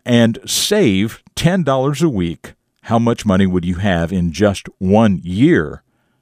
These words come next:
How much money would you have in ten years? Well, Riley from, uh,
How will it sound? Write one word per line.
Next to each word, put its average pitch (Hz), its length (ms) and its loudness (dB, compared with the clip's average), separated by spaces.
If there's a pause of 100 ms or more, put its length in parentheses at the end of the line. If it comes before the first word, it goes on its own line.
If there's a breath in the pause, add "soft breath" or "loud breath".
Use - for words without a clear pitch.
How 87 140 -2
much 87 280 0
money 87 240 0
would 85 180 -2
you 85 140 -2
have 82 300 -4
in 76 220 -6 (140)
ten 196 360 0
years? 90 600 -2 (400)
Well, 85 360 -4 (520)
Riley 120 760 2
from, 95 500 2
uh, 78 200 -4